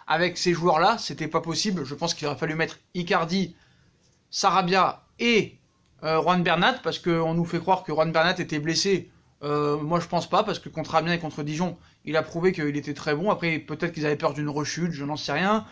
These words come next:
Le cas Neymar a été très mal géré.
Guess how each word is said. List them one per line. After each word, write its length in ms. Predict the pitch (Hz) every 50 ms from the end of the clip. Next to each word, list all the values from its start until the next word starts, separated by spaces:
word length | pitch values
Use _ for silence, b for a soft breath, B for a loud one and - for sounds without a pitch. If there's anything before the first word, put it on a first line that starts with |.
| B B B B
Le 180 | - 165 180 185
cas 160 | 185 202 196
Neymar 480 | 190 190 196 196 208 202 196 170 - 160
a 80 | 156
été 220 | 151 - 156 147 -
très 260 | - - - 180 180
mal 220 | 185 185 180 175
géré. 440 | 175 190 196 214 247 285 - -